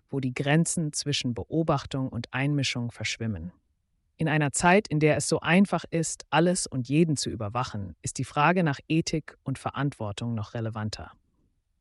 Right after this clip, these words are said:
Ich lade euch ein, diesen Film bei der nächsten Gelegenheit noch einmal zu sehen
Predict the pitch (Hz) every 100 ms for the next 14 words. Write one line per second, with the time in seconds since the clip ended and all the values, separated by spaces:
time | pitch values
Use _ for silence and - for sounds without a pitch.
0 | _ _ - 170 202 240 196 - 147 156
1 | 214 240 _ - 214 220 - 196 202 180
2 | 151 143 151 190 - 180 151 143 147 147
3 | 139 143 139 147 135 151 165 151 139 -
4 | 123 139 147 175 180